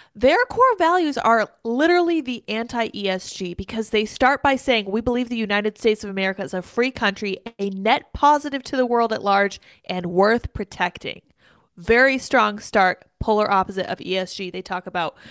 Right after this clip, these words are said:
valuing human life. They believe in free market economics. They believe in the rights of individuals to take responsibility for their own health choices, what's get, which gets right to the covid thing.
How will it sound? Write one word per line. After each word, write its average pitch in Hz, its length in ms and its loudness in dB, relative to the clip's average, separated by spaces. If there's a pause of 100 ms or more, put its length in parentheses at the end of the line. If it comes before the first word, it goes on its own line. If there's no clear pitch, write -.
(240)
valuing 185 500 0
human 180 280 -6
life. 196 500 0
They 190 100 -2
believe 180 300 -6
in 170 120 -14
free 190 180 -10
market 180 400 -6
economics. 196 720 0
They 190 120 -4
believe 185 220 -4
in 175 60 -12
the 180 80 -8
rights 180 220 -4
of - 80 -18
individuals 190 420 -8
to - 60 -20
take 180 120 -8
responsibility 180 680 -8
for 180 160 -16
their 180 180 -10
own 175 140 -10
health 226 360 -6
choices, 247 600 -2
what's 190 160 -10
get, 190 200 -10
which 196 220 -8
gets 196 180 -10
right 180 200 -2
to 180 60 -16
the 175 80 -12
covid 208 420 -6
thing. 196 320 -8